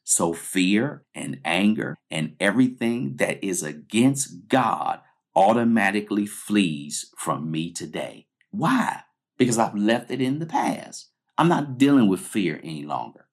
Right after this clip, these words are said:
I'm not dealing with regret any longer. I'm not dealing with the people that didn't like me or people that, you know, they always want me to just continue to kowtow and step and fetch. I'm not, no, I'm not doing that. That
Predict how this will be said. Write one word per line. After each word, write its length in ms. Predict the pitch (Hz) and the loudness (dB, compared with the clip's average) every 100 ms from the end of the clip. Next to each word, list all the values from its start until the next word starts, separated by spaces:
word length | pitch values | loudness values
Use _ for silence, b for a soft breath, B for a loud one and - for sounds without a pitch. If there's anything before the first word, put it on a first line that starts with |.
| - | -4
I'm 100 | 92 | 2
not 280 | 117 92 78 | 2 2 2
dealing 300 | 113 120 123 | 4 6 6
with 160 | 135 | 6
regret 440 | 139 139 123 131 135 | 4 2 2 4 4
any 180 | 101 82 | 0 -2
longer. 440 | 80 - - _ - | -4 -6 -10 _ -2
I'm 120 | 104 | 2
not 260 | 110 107 | 2 2
dealing 320 | - 113 117 117 | 2 4 4 2
with 100 | 113 | -2
the 80 | |
people 520 | 113 - 131 127 113 131 | -4 2 2 4 -2 -2
that 200 | 117 123 | -2 0
didn't 280 | 127 127 | 0 2
like 320 | 131 139 135 92 | 0 -2 -6 -8
me 280 | 85 - - | -8 -8 -16
or 80 | 73 | -10
people 400 | - 117 113 113 | -2 -2 0 -2
that, 260 | 117 110 - | 0 0 2
you 120 | 110 | 2
know, 240 | 101 - - | 4 2 0
they 200 | 110 117 | 2 4
always 400 | 117 120 117 90 | 4 2 -2 -2
want 300 | 104 131 120 | 0 0 0
me 140 | 123 | -2
to 80 | 104 | -2
just 440 | 92 107 - - | -4 -4 -6 -12
continue 480 | - 92 82 120 135 | -10 -8 -2 2 2
to 100 | 107 | 2
kowtow 800 | - - 113 107 95 113 - 82 | -2 -4 0 0 0 -2 0 -2
and 100 | 85 | -4
step 300 | - 120 113 | -4 -4 -2
and 160 | 107 104 | -4 -4
fetch. 320 | 101 82 - | -4 -4 -4
I'm 140 | - 117 | -2 0
not, 260 | 113 - - - | 0 -4 -12 0
no, 400 | 127 104 - - _ | 2 2 -2 -12 _
I'm 120 | 107 113 | 0 0
not 200 | 110 95 | 0 0
doing 260 | 90 71 | -2 -2
that. 220 | 62 - _ | -10 -16 _
That 600 | - 76 110 117 127 - | -20 0 4 4 2 -2